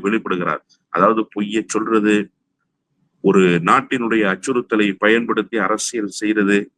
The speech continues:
அதை வைத்து எதிர்க்கட்சிகளை விமர்சிக்கிறது, அட்டாக் பண்ணிடுவோம் எதிர்க்கட்சிகளைங்கிறத இந்த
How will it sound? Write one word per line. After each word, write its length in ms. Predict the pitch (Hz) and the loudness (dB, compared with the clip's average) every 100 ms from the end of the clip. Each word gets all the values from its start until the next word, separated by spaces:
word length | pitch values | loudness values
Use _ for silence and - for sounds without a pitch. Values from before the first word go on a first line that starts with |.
| _ _ _ - | _ _ _ -4
அதை 200 | 101 127 | 0 0
வைத்து 280 | 120 120 123 | 2 0 0
எதிர்க்கட்சிகளை 640 | 107 113 123 113 107 104 95 | 2 2 0 -4 -4 -2 -2
விமர்சிக்கிறது, 680 | 98 117 110 104 107 98 98 92 - _ _ _ _ | -2 -2 -4 -6 -2 0 2 0 -2 _ _ _ _
அட்டாக் 420 | - 104 - 160 143 | -4 -2 0 -2 -2
பண்ணிடுவோம் 360 | 120 113 104 | -6 -4 -2
எதிர்க்கட்சிகளைங்கிறத 840 | 104 117 107 107 107 104 104 101 98 95 92 85 80 | -2 -4 -6 -8 -4 -4 -4 -2 0 0 0 -2 -4
இந்த 160 | 85 | -2